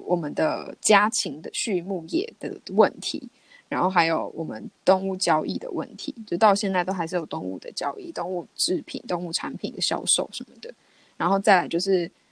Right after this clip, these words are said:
过度的宠物化，然后对于宠物呢又有过度的饲养跟交配，就让他们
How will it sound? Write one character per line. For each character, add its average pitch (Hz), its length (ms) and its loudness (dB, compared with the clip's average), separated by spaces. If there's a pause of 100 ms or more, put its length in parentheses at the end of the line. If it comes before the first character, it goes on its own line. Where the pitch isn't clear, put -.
(200)
过 220 240 6
度 220 280 -4
的 113 340 -8 (380)
宠 - 260 0
物 185 240 2
化， - 280 0 (420)
然 190 120 -2
后 185 300 2 (300)
对 208 240 4
于 - 20 0
宠 233 240 -2
物 202 160 -4
呢 180 160 -2
又 196 120 0
有 180 80 0
过 202 260 2
度 202 180 -4
的 - 240 -8
饲 226 360 2
养 160 220 0
跟 165 240 -2
交 156 240 4
配， - 240 -2 (240)
就 202 140 2
让 220 180 4
他 202 100 0
们 175 140 0